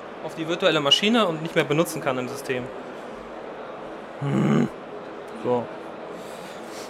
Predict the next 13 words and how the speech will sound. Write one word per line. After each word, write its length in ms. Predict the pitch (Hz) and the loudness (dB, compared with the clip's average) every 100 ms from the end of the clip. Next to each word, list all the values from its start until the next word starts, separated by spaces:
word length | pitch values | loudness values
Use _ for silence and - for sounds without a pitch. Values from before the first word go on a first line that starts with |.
| - - - - - - - - - - - - - | -12 -12 -12 -12 -12 -12 -12 -12 -12 -12 -12 -10 2
Das 240 | 151 151 151 | 4 6 8
war's 280 | 160 160 | 8 8
eigentlich 320 | 156 165 165 160 | 6 4 4 2
auch 100 | 160 | 4
schon 180 | 170 | 2
mit 100 | 156 | 2
dieser 240 | 160 160 156 | 4 2 4
virtuellen, 580 | 170 170 143 147 147 135 | 2 4 4 4 0 0
äh, 160 | 147 | 0
mit 160 | 139 147 | 2 0
dem 260 | 143 131 151 | 0 0 0
Virtual 320 | 165 196 151 | 2 4 4
Manager, 480 | 143 180 190 208 | 2 0 2 2